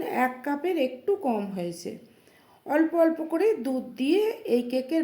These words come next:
ব্যাটারটাকে প্রথমে বানিয়ে নিতে হবে। কেকের ব্যাটার কিন্তু মিডিয়াম ঘনত্বের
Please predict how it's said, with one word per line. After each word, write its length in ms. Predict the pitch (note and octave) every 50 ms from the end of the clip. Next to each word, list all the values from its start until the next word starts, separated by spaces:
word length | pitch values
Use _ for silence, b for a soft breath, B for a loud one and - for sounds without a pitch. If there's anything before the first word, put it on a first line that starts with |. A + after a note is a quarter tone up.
| A3+
ব্যাটারটাকে 520 | A#3+ A3 A3 A#3+ B3 A#3+ B3 C#4+ C#4 E4 E4 E4 -
প্রথমে 400 | A#3+ A#3 A#3 A#3 D4+ D4+ E4+ F#4 - C4
বানিয়ে 300 | G#3+ F#3+ F#3+ F#3+ F#3+ F#3 F#3
নিতে 200 | F3+ F3+ - G3 F#3
হবে। 220 | F#3 F3 - - - - b b b b b b b b b b b b b _
কেকের 360 | - D#4+ E4 D#4+ - E4+ F4+ E4+ C4
ব্যাটার 300 | D#4 D4 C#4+ D4 D4+ D4+ D4+
কিন্তু 220 | D#4 D4+ D4 D4 G#4 G4+ F4+
মিডিয়াম 360 | D4+ C4 A3 C4 C4+ C#4 C#4 C#4 C4+ B3
ঘনত্বের 420 | C4+ C4+ C4 C#4 C4 C4+ C#4+ C#4+